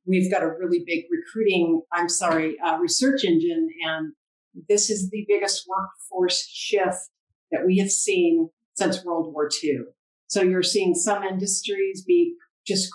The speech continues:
critically affected, dramatically affected. And then you're seeing other ones up to,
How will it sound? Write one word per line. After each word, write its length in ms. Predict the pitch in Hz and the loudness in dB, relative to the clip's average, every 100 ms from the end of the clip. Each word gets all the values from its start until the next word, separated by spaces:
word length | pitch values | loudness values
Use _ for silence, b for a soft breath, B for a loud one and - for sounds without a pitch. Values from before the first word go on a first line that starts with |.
| - | -4
critically 460 | 226 220 196 185 165 | 2 2 2 2 2
affected, 580 | 165 175 - - 143 139 | 2 -2 -4 -6 -10 -2
dramatically 840 | 170 170 180 185 185 185 170 160 | 2 2 2 0 0 -2 -2 -4
affected. 480 | - 156 - - 139 _ _ _ _ - | -4 -8 -8 -14 -20 _ _ _ _ 0
And 180 | 180 180 | 4 6
then 120 | 170 | 4
you're 100 | 170 | 4
seeing 320 | - 185 165 | 2 2 2
other 220 | 160 160 | 2 -2
ones 260 | 160 151 165 | -2 -2 0
up 180 | 156 - | -2 -4
to, 80 | 170 | -14